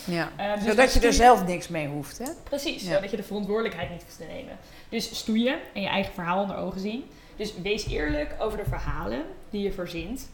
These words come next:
Speaker 2: over je worsteling. Zet vervolgens vraagtekens bij die fantasieverhalen en veronderstellingen en stel vast wat er van waar is, wat zelfbescherming is en wat er moet veranderen als je meer vanuit je volle mens zijn wilt leven.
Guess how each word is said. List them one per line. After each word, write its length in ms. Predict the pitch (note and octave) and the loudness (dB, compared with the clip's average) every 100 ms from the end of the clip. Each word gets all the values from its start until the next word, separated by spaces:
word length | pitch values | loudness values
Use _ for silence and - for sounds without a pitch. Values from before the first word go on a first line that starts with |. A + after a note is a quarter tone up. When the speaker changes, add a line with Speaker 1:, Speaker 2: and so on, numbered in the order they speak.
| - | -12
Speaker 2:
over 280 | F#3+ G3 G3+ | -6 -4 -4
je 80 | E3+ | -4
worsteling. 440 | D#3 - - - - - - - - - - | -6 -10 -14 -16 -16 -18 -18 -14 -12 -10 -12
Zet 240 | - G3+ - | -6 -4 -4
vervolgens 500 | A3 G#3 A#3+ C#4 - | -4 -2 -2 -4 -8
vraagtekens 680 | - - - - - A3 - | -6 2 2 2 -6 -12 -8
bij 160 | F3 | -6
die 100 | F3+ | -4
fantasieverhalen 1080 | E3+ F#3 F3 F3 G3 F#3+ E3+ E3 D#3+ F#3 C#4+ - - - - | -6 -8 -8 -6 -6 -6 -8 -8 -8 -6 -6 -8 -20 -16 -8
en 200 | G#3+ G#3 | -6 -4
veronderstellingen 800 | F#3 D#3+ D#3+ - D#3 F3+ A3 - - | -6 -8 -12 -12 -10 -8 -8 -10 -14
en 100 | G3+ | -12
stel 300 | G3 A#3 A#3+ | -10 -8 -6
vast 520 | - F3+ A3+ - - | -4 -2 -2 -4 -10
wat 180 | - G#3+ | -8 -8
er 60 | - | -6
van 200 | F#3 E3 | -8 -10
waar 420 | D#3 - D4 G4 | -8 -4 -4 -4
is, 240 | C5+ - - - - - - | -6 -8 -14 -18 -20 -20 -20
wat 220 | - F#3+ E3 | -8 -6 -6
zelfbescherming 760 | E3+ E3+ G3+ A#3 - C4+ C#4 C#4+ | -6 -4 -4 -4 -4 -4 -4 -6
is 300 | D4 F#4+ - - | -8 -10 -14 -16
en 160 | G#3+ G3+ | -12 -4
wat 200 | C4 D4+ | -4 -4
er 100 | D#4 | -6
moet 140 | C#4+ | -6
veranderen 600 | - F#3 F3+ A#3 C4+ C#4 D4 - | -6 -6 -4 -4 -4 -4 -6 -8
als 220 | G#3 - | -8 -8
je 80 | F#3 | -12
meer 320 | F3 G#3+ A#3+ | -10 -10 -8
vanuit 220 | G3+ F3+ | -8 -10
je 100 | F3 | -10
volle 280 | D3 F3+ F3+ | -10 -10 -8
mens 300 | E3 E3+ - | -10 -12 -12
zijn 180 | D#3 D#3+ | -12 -12
wilt 180 | - - | -16 -14
leven. 320 | D#3 - | -16 -16